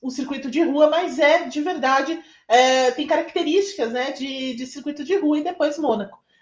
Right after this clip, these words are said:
No momento em que tem uma bandeira vermelha, né, na, na corrida da, da Moto G P por causa da,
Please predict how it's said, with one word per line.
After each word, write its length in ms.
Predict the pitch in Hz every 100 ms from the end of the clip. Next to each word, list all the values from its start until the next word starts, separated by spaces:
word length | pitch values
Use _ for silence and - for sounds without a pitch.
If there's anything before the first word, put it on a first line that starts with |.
| _
No 80 | 240
momento 380 | 269 277 269 302
em 40 |
que 80 | 320
tem 120 | 302
uma 120 | 302 285
bandeira 320 | 285 285 302
vermelha, 800 | 339 370 320 339 277 208 202 - _
né, 320 | 226 233 233
na, 400 | 226 226 220 226
na 140 | 226 226
corrida 320 | 254 240 233
da, 340 | 247 247 247
da 160 | 240 240
Moto 240 | 233 240
G 100 | 254 285
P 120 | 226
por 140 | 226
causa 340 | - 262 262 285
da, 720 | 262 269 262 254 240 226